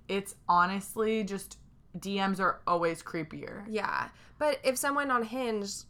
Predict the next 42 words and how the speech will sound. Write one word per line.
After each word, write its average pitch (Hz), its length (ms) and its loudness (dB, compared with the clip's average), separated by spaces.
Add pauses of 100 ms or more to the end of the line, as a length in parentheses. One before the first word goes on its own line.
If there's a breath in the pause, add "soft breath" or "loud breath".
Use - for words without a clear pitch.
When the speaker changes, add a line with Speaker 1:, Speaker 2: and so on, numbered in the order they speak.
(280)
Speaker 2:
says 220 360 0
something 202 480 -4
funny, 196 380 -2
like 180 160 -2
a 180 60 -8
pickup 196 360 -6
line, 175 300 2
or 196 220 0
they 190 240 0
take 202 200 -4
something 196 280 -6
out 185 80 2
of 190 80 -4
my 185 100 0
profile, 185 560 -2
like, 180 220 -4 (240 soft breath)
they 214 120 0
see 220 200 0
a 214 60 0
podcast 214 440 2
that 190 100 -4
I 180 60 -2
listen 180 280 -4
to, 180 300 -4
they're 180 140 -2
gonna 190 140 -4
use, 185 260 -4
like, 190 100 -2
an 185 80 -4
inside 185 360 -6
joke 180 180 -8
from 233 140 -6
that. 247 360 4
Speaker 1:
Yeah. 185 320 4
Speaker 2:
If 233 120 2
somebody, 311 480 2
like, 226 180 0
slides 196 360 2
in 202 60 -2
my 190 140 2
D 180 220 -4
Ms 202 400 -2